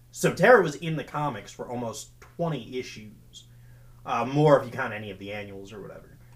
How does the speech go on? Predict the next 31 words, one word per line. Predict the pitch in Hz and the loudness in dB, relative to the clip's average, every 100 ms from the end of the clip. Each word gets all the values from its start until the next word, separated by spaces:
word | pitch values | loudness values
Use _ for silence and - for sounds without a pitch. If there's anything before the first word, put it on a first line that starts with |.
| - - - - - 147 | -20 -20 -20 -20 -8 -2
And | 131 147 | 0 0
it, | 147 151 | -4 -2
they | 151 | 0
say | 208 208 | 2 2
it's | 127 - | 0 -4
a | |
span | - - 160 156 | -8 -4 -2 0
of | 135 120 123 | -2 -6 -6
a | 120 | -6
year | 110 110 139 127 | -6 -2 0 0
that | 107 | -2
she's | - 117 | -12 -12
undercover. | 104 98 98 - 147 139 101 - - - - - - - - - - - | -12 -12 -14 -2 0 0 -4 -16 -20 -20 -20 -20 -20 -20 -20 -20 -20 -2
And | 143 135 | 0 2
then | 127 | -2
you | |
find | - 120 113 | 0 -2 0
out | 113 | -6
that | 101 | -10
she's | 120 | -12
just | 104 - | -12 -14
been | 98 | -16
a | |
spy | - 110 98 | -12 -8 -8
this | 98 | -10
whole | 101 98 | -14 -14
time | 107 101 | -16 -16
for, | - 101 95 - | -16 -16 -16 -18
for | 110 | -16
Slade. | - 113 - - - - - - - - - - - - - - | -12 -12 -14 -18 -20 -20 -20 -20 -20 -20 -20 -20 -20 -20 -20 -10
And | 147 123 117 113 | -6 -6 -8 -10